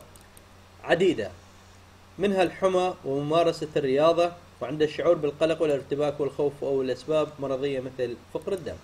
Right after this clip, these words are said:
عرف الحمى. شنو هي الحمى؟ ص-، أم، احنا نقول عليها سخونة. هي حالة ارتفاع درجة حرارة الجسم فوق السبعة وثلاثين ونص درجة مئوية،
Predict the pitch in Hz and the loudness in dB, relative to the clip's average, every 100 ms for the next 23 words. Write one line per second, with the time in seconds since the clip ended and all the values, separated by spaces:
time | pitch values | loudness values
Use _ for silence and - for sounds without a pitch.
0 | - - - - - 175 208 208 151 - | -20 -20 -20 -20 -10 -6 -4 -4 -8 -8
1 | 113 92 - - - - 202 160 - 110 | -12 -14 -18 -20 -20 -10 -4 -4 -6 -12
2 | 87 87 - - - - - - - - | -14 -18 -20 -20 -20 -20 -20 -20 -20 -20
3 | - - - 127 - 131 127 123 - - | -20 -16 -6 -6 -4 -4 -2 -4 -12 -20
4 | - - - - - - 160 143 127 131 | -20 -20 -20 -20 -16 -8 -4 -2 -2 -4
5 | 123 123 113 87 - - - - 190 196 | -6 -10 -10 -10 -18 -20 -20 -12 -2 0
6 | 185 208 202 196 151 160 165 160 156 147 | 2 2 2 2 -2 0 2 2 2 0
7 | 143 147 156 147 135 131 151 208 202 - | -4 2 2 2 -4 -14 -4 -4 -4 2
8 | 196 175 131 - 160 - 143 143 143 147 | 6 6 4 0 0 0 2 2 2 -2
9 | 170 170 170 139 143 139 139 131 139 156 | -4 -4 -6 0 0 0 0 0 0 2
10 | 185 | 2